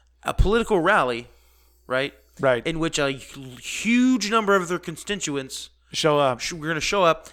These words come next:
Speaker 1: and it would, it would n-, do nothing but help their reelection chances.
Speaker 2: Yeah.
Speaker 1: So they're gonna go
Speaker 2: Among
Speaker 1: down
Speaker 2: those
Speaker 1: there.
Speaker 2: people.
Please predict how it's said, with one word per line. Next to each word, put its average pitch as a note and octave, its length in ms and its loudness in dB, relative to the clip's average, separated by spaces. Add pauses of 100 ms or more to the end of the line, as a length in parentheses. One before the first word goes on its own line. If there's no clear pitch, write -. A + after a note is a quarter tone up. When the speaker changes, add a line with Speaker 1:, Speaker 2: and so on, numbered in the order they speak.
(120)
Speaker 1:
and D#3+ 120 -2
it E3 80 0
would, D3+ 240 -4 (240)
it E3 100 -2
would D#3+ 220 -2
n-, D#3+ 360 -4
do E3 140 -4
nothing F#3 280 2
but C#3 120 2
help - 320 -2
their F3 160 0
reelection E3+ 500 -2
chances. C3 480 -8 (120)
Speaker 2:
Yeah. C3+ 240 2
Speaker 1:
So E3 160 -2
they're D3+ 120 0
gonna D3+ 200 -2
go E3+ 160 2
Speaker 2:
Among F#3 120 2
Speaker 1:
down F3 120 2
Speaker 2:
those C#3 120 0
Speaker 1:
there. E3+ 220 2
Speaker 2:
people. B2+ 140 -2